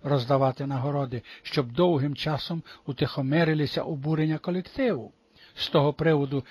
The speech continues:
що я залишався ненагороджений. То що, за п'ять місяців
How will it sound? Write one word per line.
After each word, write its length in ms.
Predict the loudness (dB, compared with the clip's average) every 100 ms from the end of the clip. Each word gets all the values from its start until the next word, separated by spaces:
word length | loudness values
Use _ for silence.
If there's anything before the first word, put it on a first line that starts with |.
| -14
що 180 | -2 2
я 160 | 2
залишався 680 | 2 0 0 0 -4 -2 -6 -8 -8 0
ненагороджений. 880 | 2 2 2 0 -2 -8 -10 -12 _ _ _ _ _ _ _ _ -20 -12
То 140 | 0 0
що, 300 | 2 2 4
за 140 | 2
п'ять 380 | 0 2 2 0
місяців 640 | -2 -2 -2 -4 -4 -6